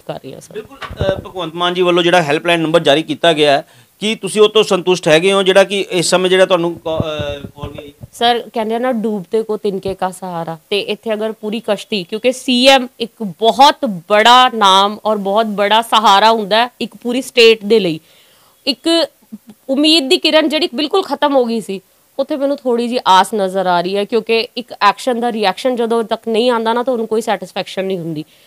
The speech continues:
Speaker 1: ਤੇ ਅੱਜ ਉਹ ਐਕਸ਼ਨ ਦਾ reaction ਦੇਖ ਕੇ ਮੈਨੂੰ ਬਹੁਤ ਤਸੱਲੀ ਹੈ ਕਿ ਹੁਣ ਮੇਰੀ ਸੁਣਵਾਈ ਜ਼ਰੂਰ
Speaker 2: ਹੁਣ
Speaker 1: ਹੋਏਗੀ।
Speaker 2: ਮਤਲਬ ਤੁਹਾਨੂੰ ਭਗਵੰਤ ਮਾਨ ਜੀ ਦੇ ਜਿਹੜਾ WhatsApp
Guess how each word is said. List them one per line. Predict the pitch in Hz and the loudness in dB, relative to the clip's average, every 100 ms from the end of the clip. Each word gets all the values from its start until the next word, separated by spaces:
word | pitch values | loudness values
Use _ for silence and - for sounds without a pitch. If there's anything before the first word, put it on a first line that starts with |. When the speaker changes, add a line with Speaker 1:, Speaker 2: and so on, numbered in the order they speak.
| _ | _
Speaker 1:
ਤੇ | 247 | 2
ਅੱਜ | 269 285 | 4 4
ਉਹ | |
ਐਕਸ਼ਨ | 254 233 285 | 2 0 0
ਦਾ | 285 | 0
reaction | 262 240 220 262 | 2 2 2 0
ਦੇਖ | 247 233 | 0 0
ਕੇ | 262 | -2
ਮੈਨੂੰ | 247 247 185 | -2 -4 -4
ਬਹੁਤ | 208 277 294 | -4 -2 0
ਤਸੱਲੀ | 285 247 226 247 | 0 0 0 0
ਹੈ | 247 | -2
ਕਿ | 233 | -2
ਹੁਣ | 226 214 | -6 -4
ਮੇਰੀ | 202 196 196 190 - | -4 -4 -6 -10 -8
ਸੁਣਵਾਈ | 214 190 180 | -4 -2 -4
ਜ਼ਰੂਰ | 175 165 165 | -6 -8 -8
Speaker 2:
ਹੁਣ | |
Speaker 1:
ਹੋਏਗੀ। | 160 156 | -8 -10
Speaker 2:
ਮਤਲਬ | - - - | -12 -14 -10
ਤੁਹਾਨੂੰ | - 381 220 | -8 -8 -8
ਭਗਵੰਤ | 190 180 170 | -4 -4 -2
ਮਾਨ | 175 180 | -2 -2
ਜੀ | 180 | -2
ਦੇ | 180 | -2
ਜਿਹੜਾ | 180 | 0
WhatsApp | 180 160 160 175 | 2 2 0 -6